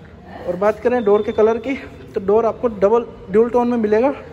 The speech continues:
but मिलता जुलता ही color है। ये थोड़ा dark silver है, ये हल्का silver है। और यहाँ पर आपको fabric भी दिया गया है, Soft touch देने की कोशिश की है Tata ने, but ये बहुत ज़्यादा soft नहीं है, कपड़ा ही लगा दिया गया है।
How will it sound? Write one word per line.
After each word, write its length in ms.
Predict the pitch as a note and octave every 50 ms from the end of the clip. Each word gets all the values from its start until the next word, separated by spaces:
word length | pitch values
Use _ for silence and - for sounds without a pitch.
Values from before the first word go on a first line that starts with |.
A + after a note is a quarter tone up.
| - -
but 120 | G3+ G3
मिलता 340 | A3+ A3+ A3 A3+ A3+ B3 B3
जुलता 240 | B3 B3+ B3 B3 B3+
ही 100 | A#3+ B3
color 260 | A#3+ G#3+ G3 G3 G3+
है। 60 | A#3 C4+ - - - - - - -
ये 60 | F3+
थोड़ा 200 | F3+ G3 F#3+ F3+
dark 320 | E3+ E3 E3 E3 F3 F#3 -
silver 280 | A3+ A3 A3 A3+ A3+
है, 140 | A#3 C4 C4+
ये 140 | A#3 G#3 G#3 A3 G3+ - - - - F#3+
हल्का 280 | D#3+ E3 E3 - F#3+ F3+
silver 280 | - F#3+ G3 G3 G3+
है। 80 | A#3 C4+
और 200 | C4 - F#3+ F#3+
यहाँ 180 | F3+ F#3 F#3 F#3
पर 160 | F#3 G#3+ G#3
आपको 240 | F#3+ F3 - - B3 C4 - - - - - - - -
fabric 440 | - G3+ F#3+ F#3+ F#3+ A3 B3 A#3+ -
भी 140 | G3+ G#3+ A#3+
दिया 260 | G#3+ G3 G3+ F#3+ F#3+
गया 200 | F3+ F#3 F#3 F#3+
है, 220 | F#3+ A3+ C4+ C4+ A#3 - - - - G#3 - -
Soft 380 | - - G#3 G#3+ G#3 - -
touch 200 | A#3+ A#3 - - - - - - - - - -
देने 220 | - F3+ F#3 G3 G3+
की 100 | G#3 A3
कोशिश 360 | - G#3+ G3+ G3+ - A3 G#3
की 140 | - G#3+ G3+
है 80 | G#3+
Tata 280 | G#3+ - F#3+ F3 - G3
ने, 140 | G#3 B3+ C#4
but 220 | G#3 G3 G3+ -
ये 80 | A#3 A3
बहुत 280 | G3 F#3 E3+ - G#3
ज़्यादा 220 | F#3 F#3+ F#3+ G3 G3+
soft 300 | G3 G3+ F#3 F#3 - -
नहीं 100 | F#3 G3+
है, 60 | A3
कपड़ा 320 | A3 - G#3 D#3 - F3
ही 120 | F3+ F#3+ G3+
लगा 220 | G#3 G3+ F3 E3+
दिया 180 | D#3 E3 E3 E3+
गया 180 | E3 F3 F#3+
है। 80 | A#3+ C#4+